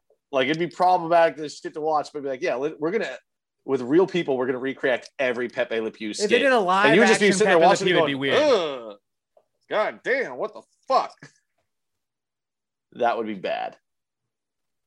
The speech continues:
Speaker 2: I can't wait to write my blog. 'Cause, like,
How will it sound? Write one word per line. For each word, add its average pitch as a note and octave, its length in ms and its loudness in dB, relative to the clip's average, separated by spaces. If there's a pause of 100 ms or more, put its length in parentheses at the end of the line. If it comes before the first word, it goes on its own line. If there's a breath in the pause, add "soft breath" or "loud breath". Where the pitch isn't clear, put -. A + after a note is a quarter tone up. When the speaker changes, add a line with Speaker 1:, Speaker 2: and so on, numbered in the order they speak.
(1040)
Speaker 2:
I C3+ 40 -16
can't D#3 260 -14
wait A2+ 160 -16
to G#2+ 80 -18
write F#2+ 140 -18
my F#2 80 -20
blog. - 280 -20 (1400 soft breath)
'Cause, E3+ 100 -4
like, C3 220 -2